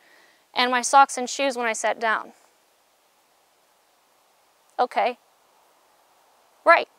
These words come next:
You did not see any part of me that wasn't supposed to be exposed. Okay? If your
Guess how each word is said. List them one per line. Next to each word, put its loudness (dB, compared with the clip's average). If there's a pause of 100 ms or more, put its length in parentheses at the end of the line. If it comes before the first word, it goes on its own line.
(160)
You 0
did 2
not 2
see -10 (180)
any 0 (280)
part 4
of 2
me -6 (120)
that 6
wasn't 0
supposed -4
to -20
be -8
exposed. -4 (1200)
Okay? 4 (800)
If 4
your 6